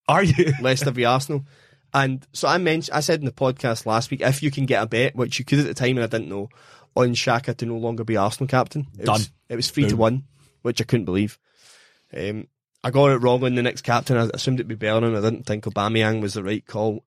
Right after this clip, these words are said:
Speaker 2: at all.
Speaker 1: But did Emery not say something like, "We're gonna have three captains"?
Speaker 2: Well, it was five before, but he's running out of players, so it's fine.
Speaker 1: Yeah.
Speaker 2: Um,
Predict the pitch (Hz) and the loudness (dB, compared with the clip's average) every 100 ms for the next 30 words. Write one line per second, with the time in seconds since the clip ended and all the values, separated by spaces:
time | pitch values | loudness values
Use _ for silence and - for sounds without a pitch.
0 | - 107 107 101 101 127 - 151 175 151 | -2 -2 0 -2 -2 -6 -2 -2 0 0
1 | 147 139 - 180 180 151 143 143 135 135 | 0 -2 0 2 2 2 2 0 0 0
2 | 117 117 92 104 107 104 - 120 139 127 | 0 -2 -2 -4 -4 -4 -6 -4 -4 -4
3 | 117 - 156 135 - _ - 147 139 139 | -6 -8 -12 -12 -14 _ 0 2 2 0
4 | 131 135 165 165 123 - 120 139 120 _ | 2 4 2 0 -4 -6 0 0 0 _
5 | _ _ - - _ 127 135 131 147 147 | _ _ -20 -20 _ 0 2 2 2 0
6 | 95 - 107 113 139 139 113 - - 127 | -2 -6 -4 0 0 -2 -8 -8 -4 -2
7 | 143 139 _ _ - 73 69 _ _ _ | -2 -8 _ _ -20 -20 -20 _ _ _
8 | 123 123 117 | 2 4 2